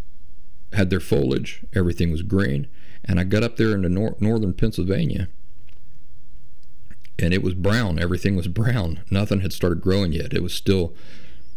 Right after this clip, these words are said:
end of winter there in the mountains, so I'm kind of expecting that that's gonna be the case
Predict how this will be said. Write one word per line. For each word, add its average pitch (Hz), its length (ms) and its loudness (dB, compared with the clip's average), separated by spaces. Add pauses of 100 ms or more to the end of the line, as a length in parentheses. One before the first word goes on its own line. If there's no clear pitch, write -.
(400)
end 107 200 4
of 82 280 -2
winter 107 480 0 (260)
there 95 260 4
in 85 100 2
the 85 60 0
mountains, 95 440 0
so 78 280 0
I'm 98 160 2
kind 135 240 0
of 101 60 0
expecting 90 500 2
that 87 140 2
that's 95 240 -2
gonna 90 180 2
be 87 180 2
the 82 120 0
case - 400 0